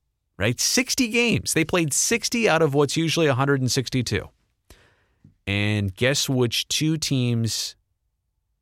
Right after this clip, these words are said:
ended up in the World Series? Two of the ones with the best record in baseball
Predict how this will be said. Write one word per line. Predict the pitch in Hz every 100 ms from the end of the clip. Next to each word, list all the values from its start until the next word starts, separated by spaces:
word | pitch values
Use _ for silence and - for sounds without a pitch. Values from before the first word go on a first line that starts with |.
| -
ended | 107 104 98
up | 92
in | 80 90
the | 87
World | 87 -
Series? | 76 - - - - - _ _ _ _ _ _ _ _ _ _ _ _ _ _ _ _ - _ _ -
Two | 123
of | 135
the |
ones | 123 139 117
with | 120
the | 101
best | 120 -
record | 123 120 127
in | 120
baseball | 92 - 80 80